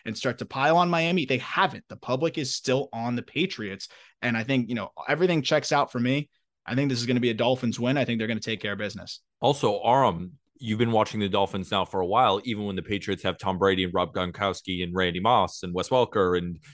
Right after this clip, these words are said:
Speaker 2: Julian Edelman and literally everybody under the sun. They go to Miami and they don't play that well.
Speaker 1: No. And there's one funny thing about the design of the, of, uh, Hard Rock Stadium since they updated it.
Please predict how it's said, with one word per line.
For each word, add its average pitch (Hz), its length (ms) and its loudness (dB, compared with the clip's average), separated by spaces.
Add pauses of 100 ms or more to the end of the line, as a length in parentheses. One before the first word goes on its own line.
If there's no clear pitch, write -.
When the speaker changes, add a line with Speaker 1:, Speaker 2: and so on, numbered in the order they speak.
Speaker 2:
Julian 107 260 2
Edelman 127 360 2
and 104 120 0
literally 110 380 6
everybody 107 520 0
under 101 220 -2
the 92 120 -4
sun. 127 500 0 (560)
They 117 180 0
go 127 240 4
to 139 80 2
Miami 123 480 0
and 95 80 -6
they 107 80 -6
don't 151 220 -6
play 139 260 -2
that 92 240 -2
well. - 380 -12
Speaker 1:
No. 117 460 -2 (120)
And 147 160 2
there's 135 180 2
one 151 220 2
funny 156 280 0
thing 131 240 0
about 107 180 -4
the 110 80 -6
design 104 500 -4
of 101 120 -10
the, - 180 -10
of, 107 200 -8 (200)
uh, 98 260 -8
Hard 117 260 -2
Rock 98 220 -4
Stadium 85 380 -12 (240)
since 120 240 -4
they 113 100 -2
updated 90 440 -6
it. - 120 -16